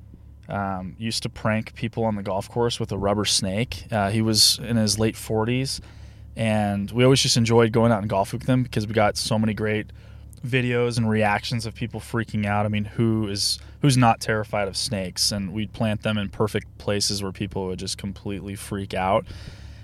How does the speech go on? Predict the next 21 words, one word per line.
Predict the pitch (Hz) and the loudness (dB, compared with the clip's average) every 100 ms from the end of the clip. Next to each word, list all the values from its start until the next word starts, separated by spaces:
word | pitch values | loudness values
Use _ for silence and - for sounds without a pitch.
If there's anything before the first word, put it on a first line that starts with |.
| - | -2
And | 117 107 104 | 2 2 2
he | 135 | 4
ended | 165 | 8
up | 165 - | 6 6
getting | 120 113 101 | 4 4 2
back | 95 92 101 | -2 -4 -6
surgery | - 117 117 120 123 127 - - | -4 -2 0 0 0 -2 -6 -10
and | 104 | -6
stopped | - 120 104 - | 0 2 2 0
golfing. | 95 92 - 123 139 - - - - - | -8 -6 -2 -2 -2 -6 -20 -20 -20 -8
And | 113 | -2
so | - - 113 107 104 | 0 4 4 6 4
after | 123 - 214 | 4 4 4
a | 123 | 6
while, | 113 113 113 110 | 6 6 6 2
we | 110 | 0
kinda | - 117 | 2 2
started | 107 117 104 | 4 4 2
missing | 110 110 110 117 110 107 104 - - - - | 2 0 2 2 0 0 -4 -10 -20 -20 -16
that, | 110 113 107 104 98 | -2 2 4 2 0
uh, | 107 101 98 | -4 -4 -4